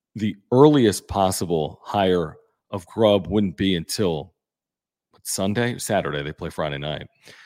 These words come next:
And even if you made that hire, if Washington was in the college football playoff, he would be coaching in the playoff, you would have to assume.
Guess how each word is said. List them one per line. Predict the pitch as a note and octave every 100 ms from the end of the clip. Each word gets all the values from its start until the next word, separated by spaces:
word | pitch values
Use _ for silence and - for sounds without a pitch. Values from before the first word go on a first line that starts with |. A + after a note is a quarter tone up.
| - _ _ _
And | A#2 A#2
even | C3+ C3+
if | A#2 A2
you | G#2
made | F#2+ G#2+ A#2+
that | G2+ F2+
hire, | - - A2+ F#2 D2+ -
if | F#2+
Washington | G#2 A#2 A#2+ A#2 A#2 G#2
was | F2+
in | G#2 G#2+
the | F#2+ E2 D2 _
college | - G#2 F2
football | - A2 - D#2
playoff, | - A2 F2 C2+
he | D2+ G#2
would | C3+ G2
be | D#2+
coaching | - - B2 - D2+
in | D2
the | D2+
playoff, | C#2+ F#2 A#2 E2+ C#2
you | E2
would | D#2+ -
have | G2+ G2
to | -
assume. | - - - C#3 A#2+ A1